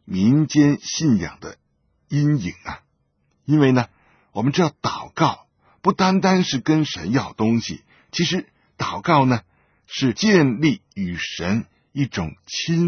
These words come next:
密的关系，不可缺少的一个途径。神拯救我们，是希望我们归向神，成为一个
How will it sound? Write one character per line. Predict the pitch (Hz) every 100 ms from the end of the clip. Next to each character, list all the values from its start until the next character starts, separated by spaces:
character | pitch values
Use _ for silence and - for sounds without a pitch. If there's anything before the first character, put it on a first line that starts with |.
| 170
密 | 165 98
的 | -
关 | 117 127 131
系， | - 90 - _ _ _ _ -
不 | 165 117
可 | - - 69
缺 | - - 139 135
少 | - - -
的 | 85 - _ _ _ _ _
一 | 98
个 | 95
途 | - - 73
径。 | 98 - _ _ _ _ _ _ _ _ _ _ _ _ _ _ -
神 | - 98 107 123
拯 | 113 85
救 | 113
我 | 87
们， | 69 78 - _ _ _ _ _
是 | - - 120
希 | - 160
望 | 151 110
我 | 80
们 | 90 90
归 | - 151
向 | 143 98 82
神， | - 76 - _ _ _ _ _ _ -
成 | - 110
为 | 127 127
一 |
个 | 113 107